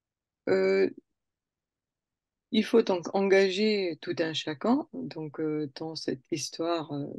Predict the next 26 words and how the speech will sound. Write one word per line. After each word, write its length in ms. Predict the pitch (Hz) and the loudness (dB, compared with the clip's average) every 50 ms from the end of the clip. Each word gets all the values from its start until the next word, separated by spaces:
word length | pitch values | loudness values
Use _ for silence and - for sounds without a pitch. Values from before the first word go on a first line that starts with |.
| - - | -14 -12
de 80 | - - | -10 -10
revue 400 | - 143 147 156 151 156 156 147 | -8 -4 -2 -2 0 0 -2 -2
de 140 | 139 151 143 | -2 -4 -2
base, 440 | 131 156 165 202 269 302 262 - - | -2 0 0 0 0 -2 -4 -6 -6
parce 240 | - 180 170 - | -6 -6 -6 -6
que 140 | - - 156 | -6 -10 -8
c'est 300 | 156 - 180 165 165 - | -4 -2 -2 -2 -2 -4
un 100 | 165 156 | -6 -4
moyen 520 | 156 160 160 165 160 185 190 214 233 240 _ _ _ _ _ _ _ _ _ _ _ _ _ _ _ _ _ _ _ _ _ _ _ _ - | -2 0 0 0 2 2 2 2 0 -2 _ _ _ _ _ _ _ _ _ _ _ _ _ _ _ _ _ _ _ _ _ _ _ _ -18
de 280 | 185 175 156 190 185 - - | -10 -2 2 2 2 4 2
intéresser 920 | 196 208 214 208 214 208 208 208 208 202 - - - 233 233 220 - - - 143 - | 2 2 4 4 2 4 4 4 2 2 -2 0 2 4 4 4 2 -2 -6 -12 -8
tout 120 | - 175 | -4 -2
le 140 | 160 151 160 | -2 -2 -2
monde 280 | 165 170 180 190 180 - | -2 0 -2 -2 -2 -4
à 60 | 156 | -4
la 140 | 147 151 151 | -4 -4 -2
question 600 | 139 160 160 156 - - - - - 170 160 151 | -2 -2 -4 -4 -6 -10 -10 -8 -6 -4 -4 -4
à 80 | 151 | -2
la 140 | 143 143 147 | -2 -4 -4
fois 360 | 135 - - - 156 151 - - | -6 -10 -14 -10 -10 -10 -8 2
économique 880 | - 185 180 131 190 180 170 170 170 170 175 190 214 220 - - _ _ _ _ _ _ _ _ _ _ _ _ _ _ _ - | 4 4 4 4 2 -2 -2 -2 -6 -4 -2 -2 -2 -4 -6 -12 _ _ _ _ _ _ _ _ _ _ _ _ _ _ _ -10
et 160 | - 156 147 | -10 -8 -6
personnelle, 720 | - - 185 185 - - - 175 165 170 180 190 202 202 | 0 0 0 0 0 0 -2 -2 0 0 0 0 0 -2
mais 160 | 190 185 165 165 | -2 -2 -2 -2
aussi 280 | 160 160 - - - | -2 -4 -4 -4 -4
sociétale. 840 | - - - 170 151 - - 175 165 - - - 151 151 156 160 | -4 -2 -4 -4 -4 -2 -2 -2 -2 -2 -4 -8 -8 -8 -8 -10